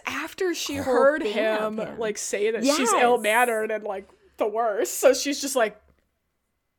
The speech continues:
Speaker 1: "Why are you here?" <laughs>
Speaker 2: Yes, it was so, and he's just like
Speaker 1: It's like, "I'll come to your party. I thought you didn't want anything. I'll buy food." And I'm like, "Kosuke, baby, <laughs> I love you so
Speaker 2: I
Speaker 1: much,
Speaker 2: know.
Speaker 1: but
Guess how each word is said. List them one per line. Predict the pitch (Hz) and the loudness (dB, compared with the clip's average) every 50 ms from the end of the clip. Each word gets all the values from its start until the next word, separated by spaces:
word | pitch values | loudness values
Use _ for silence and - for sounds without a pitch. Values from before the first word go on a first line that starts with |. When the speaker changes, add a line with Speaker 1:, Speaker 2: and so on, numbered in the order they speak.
| _ - | _ -6
Speaker 1:
"Why | 262 262 | -2 0
are | 269 | 0
you | 302 330 | 0 0
here?" | 269 240 180 185 208 - _ _ _ | -2 -2 -4 -6 -6 -10 _ _ _
<laughs> | - 523 - - - - - 1077 1077 1077 1047 _ _ _ - | -20 -20 -20 -20 -20 -20 -20 -20 -20 -20 -20 _ _ _ -10
Speaker 2:
Yes, | 277 262 381 - - - 453 311 277 262 262 269 - - 240 | 0 4 6 6 8 8 6 6 4 2 -2 -2 -4 -8 -6
it | 262 311 | -4 0
was | 302 311 381 - | 0 0 0 -2
so, | - - - 294 269 | -6 -4 -4 -4 -4
and | 240 233 277 | -2 -4 -4
he's | 269 277 285 285 - | -2 -2 -4 -4 -6
just | 277 277 262 - - | -8 -10 -8 -6 -6
like | 226 214 202 196 180 175 - _ _ _ _ | -6 -4 -4 -4 -6 -8 -10 _ _ _ _
Speaker 1:
It's | _ _ _ _ _ _ _ _ _ _ _ _ _ _ _ _ - | _ _ _ _ _ _ _ _ _ _ _ _ _ _ _ _ -14
like, | - 226 | -10 -10
"I'll | 277 370 | -8 -6
come | - 330 208 | -6 -6 -4
to | 190 190 | -4 -6
your | 190 | -8
party. | 185 202 185 190 208 220 294 311 _ _ _ _ _ _ _ - | -8 -8 -8 -6 -6 -6 -6 -8 _ _ _ _ _ _ _ -10
I | 233 | -4
thought | 247 285 269 277 | -2 -2 -2 0
you | 277 | -2
didn't | 277 294 277 | -4 -4 -2
want | 294 302 339 349 | -4 -4 -4 -6
anything. | 240 226 208 - 185 175 170 175 - _ _ | -8 -10 -10 -8 -8 -8 -8 -12 -18 _ _
I'll | - - | -10 -8
buy | - 392 349 320 | -4 -2 -2 -2
food." | 294 - - 220 202 214 226 247 | -2 -2 -2 0 2 2 2 0
And | 254 262 | 0 -2
I'm | 254 262 | 0 0
like, | 359 381 381 - - | 0 0 0 -2 -6
"Kosuke, | - 381 349 - - - 359 330 | -4 -4 -4 -4 -2 0 0 2
baby, | - 269 254 277 269 254 277 311 359 415 494 - - | 4 2 2 2 0 -4 -2 4 6 6 6 4 0
<laughs> | - - - - | -8 -4 0 2
I | 440 370 | 4 6
love | 320 302 294 | 8 6 6
you | 311 330 339 | 6 2 0
so | - - 349 294 | 2 4 6 6
Speaker 2:
I | 302 | 6
Speaker 1:
much, | - 277 277 330 220 202 196 | 8 8 8 6 6 2 -4
Speaker 2:
know. | - | -2
Speaker 1:
but | - 277 - - | -2 -2 -2 -2